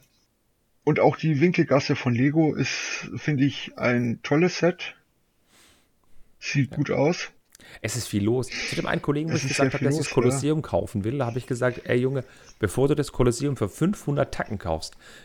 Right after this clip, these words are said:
Speaker 2: kauf dir für vierhundert Euro die Winkelgasse. Erstens hast du mehr Teile, also, ja, mehr große Teile. Klar, das Kolosseum hat neuntausend Teile, kleine Teile, winzig kleine Teile.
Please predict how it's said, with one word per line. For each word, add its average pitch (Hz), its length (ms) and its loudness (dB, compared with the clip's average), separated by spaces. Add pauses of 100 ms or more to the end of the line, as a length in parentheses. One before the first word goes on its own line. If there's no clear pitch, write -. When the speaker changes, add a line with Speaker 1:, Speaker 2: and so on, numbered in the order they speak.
(300)
Speaker 2:
kauf 147 280 6
dir 143 100 0
für 104 180 2
vierhundert 170 520 0
Euro 127 240 2
die 113 120 4
Winkelgasse. 123 560 -2
Erstens 175 540 -4
hast - 240 -4
du 117 260 0
mehr 151 320 4 (200)
Teile, 151 420 4 (140)
also, - 200 -2 (420)
ja, 90 220 -6 (920)
mehr 110 200 2
große 120 380 0
Teile. 139 300 0
Klar, 120 160 0
das - 80 -14
Kolosseum 110 360 -2
hat 104 160 -6 (140)
neuntausend 104 500 0
Teile, 98 240 2
kleine 104 280 2
Teile, 92 280 -4
winzig 117 260 -2
kleine 104 240 -4
Teile. 95 260 -2